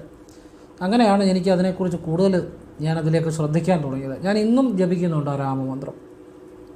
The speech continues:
ഈ ശ്രീരാമ ജയ രാമ ജയ ജയ രാമ. ഞാൻ ഇതൊരിക്കൽ വീഡിയോയിൽ, പഴയ വീഡിയോയിൽ കുറച്ച് ഞാൻ പറഞ്ഞിരുന്നു. അപ്പോൾ ഇന്ന്, അപ്പോൾ ഈ കഴിഞ്ഞ ദിവസം ഒരാൾ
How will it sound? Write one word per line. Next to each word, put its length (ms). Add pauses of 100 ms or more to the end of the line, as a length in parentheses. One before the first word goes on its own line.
(260)
ഈ 40 (140)
ശ്രീരാമ 420 (120)
ജയ 200
രാമ 160 (120)
ജയ 120 (100)
ജയ 200
രാമ. 160 (720)
ഞാൻ 160 (100)
ഇതൊരിക്കൽ 400 (120)
വീഡിയോയിൽ, 400
പഴയ 280
വീഡിയോയിൽ 240 (140)
കുറച്ച് 360
ഞാൻ 160
പറഞ്ഞിരുന്നു. 420 (720)
അപ്പോൾ 160 (120)
ഇന്ന്, 240 (180)
അപ്പോൾ 220
ഈ 40 (120)
കഴിഞ്ഞ 220
ദിവസം 180
ഒരാൾ 140